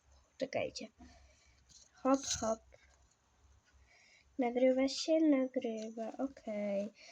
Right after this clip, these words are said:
Mm, ej, co ty robisz, człowieku? Dobra. I zagraj. Teraz nas będzie przenosić. Teleportowaniem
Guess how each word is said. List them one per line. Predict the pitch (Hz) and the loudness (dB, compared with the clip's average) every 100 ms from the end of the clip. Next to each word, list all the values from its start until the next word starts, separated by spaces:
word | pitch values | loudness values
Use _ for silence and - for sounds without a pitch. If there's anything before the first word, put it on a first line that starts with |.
| - - _ - | -20 -20 _ -10
Mm, | 220 214 226 - _ | -8 -6 -8 -12 _
ej, | 320 254 | 6 6
co | 254 381 | 4 4
ty | - 285 | 8 10
robisz, | 262 233 247 226 226 - | 10 8 4 0 -2 -2
człowieku? | 427 415 370 330 262 214 - 233 226 208 190 180 - _ - - - - _ _ _ _ _ _ _ _ _ _ _ - - - | 0 2 6 8 10 8 2 0 2 0 -2 -4 -10 _ -20 -20 -20 -20 _ _ _ _ _ _ _ _ _ _ _ -20 -12 -4
Dobra. | 185 180 294 - _ - - - - - 349 | -2 0 -2 -4 _ -20 2 8 10 10 10
I | 359 - - | 10 6 2
zagraj. | 254 - 196 190 208 202 208 214 - - _ _ - - - | 2 2 0 -2 -2 -2 -2 -6 -12 -20 _ _ -20 -20 0
Teraz | 339 302 285 | 4 6 6
nas | 254 | 2
będzie | 254 254 254 262 | 2 0 2 2
przenosić. | - - 302 320 285 226 - 247 294 - - - - - - - - - - - - | 4 6 10 10 10 8 8 6 0 -4 -8 -6 -6 -6 -12 -4 6 8 8 4 2
Teleportowaniem | - 285 285 277 - - 262 247 208 190 240 | 8 10 10 8 6 6 6 6 4 4 4